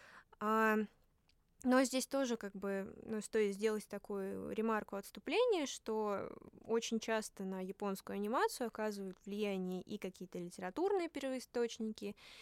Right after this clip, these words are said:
и нередко это может быть переосмысление каких-то европейских произведений, то бишь здесь список используемых сюжетов, он бесконечен. Но именно, а, сама такая японская сторона,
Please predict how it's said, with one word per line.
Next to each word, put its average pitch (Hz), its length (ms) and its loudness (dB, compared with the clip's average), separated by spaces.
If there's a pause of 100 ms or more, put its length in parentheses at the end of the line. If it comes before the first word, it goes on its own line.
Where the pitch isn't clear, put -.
(160)
и 247 220 2
нередко 214 560 4
это 190 200 -2
может 196 340 0
быть 180 160 -8
переосмысление 185 760 -4
каких-то 185 260 -12
европейских 185 720 -6
произведений, 214 800 -2
то 220 120 -4
бишь 196 200 -6
здесь 202 280 -4
список - 520 -6
используемых 190 640 -4
сюжетов, 359 440 0
он 247 140 -2
бесконечен. 233 720 -4 (540)
Но 262 380 6 (100)
именно, 240 840 2 (180)
а, 220 180 0
сама 233 360 2
такая 226 320 2
японская 214 600 -2
сторона, 208 480 -2